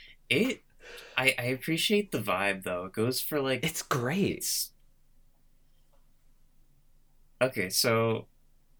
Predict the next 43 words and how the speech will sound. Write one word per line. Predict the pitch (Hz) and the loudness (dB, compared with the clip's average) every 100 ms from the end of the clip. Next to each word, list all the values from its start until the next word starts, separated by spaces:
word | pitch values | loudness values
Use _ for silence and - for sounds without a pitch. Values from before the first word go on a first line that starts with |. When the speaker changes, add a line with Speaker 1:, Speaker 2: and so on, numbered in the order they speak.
| - _ _ - | -20 _ _ -6
Speaker 1:
the, | 117 117 | -2 -2
the | 113 117 | 0 4
big | 143 147 123 117 - - | 6 6 4 -10 -12 -8
thing | - 127 123 | 0 2 2
in | 113 | 2
Vampire's | 104 104 107 127 101 101 - | 4 4 2 0 0 0 0
Kiss | 113 98 - | 0 0 -2
is | 95 - | -6 -8
that, | 92 92 - | -8 -6 -2
you | 107 | 0
know, | 95 95 98 - | 0 -2 -4 0
strangely | - - 135 139 123 113 | 2 4 2 0 0 2
enough, | 104 98 98 - - | 2 2 -2 -8 2
there | 104 107 104 | 6 6 4
actually | 101 104 - 110 101 101 - | 2 2 0 0 0 0 0
are | 104 | 0
no | 101 101 98 95 _ _ - | 0 -2 -4 -10 _ _ 0
actual | 98 104 - 101 95 | 0 0 -2 0 0
vampires | 95 95 104 95 98 101 | 0 0 2 2 2 0
in | 107 110 | 0 0
it. | 110 113 - - - | -2 -4 -14 -12 -2
Speaker 2:
Yeah. | 92 85 85 82 - - | 2 4 2 0 2 4
Speaker 1:
It's | 120 - | 6 4
just | - 156 - | 2 2 2
all | 104 113 110 | 4 6 6
in | |
his | 104 101 | 2 0
head, | 98 92 | 0 0
and | 98 | 0
it's | 104 - | 0 2
kind | 151 156 | 2 2
of | 135 | 2
ambiguous, | 131 113 104 104 107 107 110 | 2 4 2 2 2 2 2
like, | 101 95 | 0 -2
towards | - 98 107 | -4 -4 -4
the | 98 | -4
beginning, | 98 98 98 101 | 0 2 2 0
but | 101 110 | 0 2
once | 139 - | 2 0
you | 175 | -4
hit, | 180 113 | -4 0
like, | 104 98 | 2 2
Speaker 2:
Mm. | 87 80 82 | 0 -4 -8